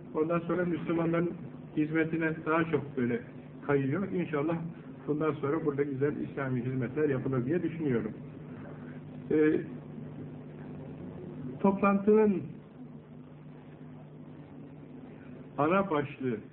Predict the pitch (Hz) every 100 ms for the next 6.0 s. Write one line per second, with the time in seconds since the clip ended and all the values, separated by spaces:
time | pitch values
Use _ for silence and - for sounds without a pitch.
0 | - 143 143 170 160 - 139 135 131 143
1 | 127 131 135 143 208 208 190 170 160 151
2 | 127 113 - 110 - 208 208 - - -
3 | - - - - 151 135 135 131 165 139
4 | 151 151 - 143 143 160 151 - 139 135
5 | 135 127 113 123 131 120 113 - 185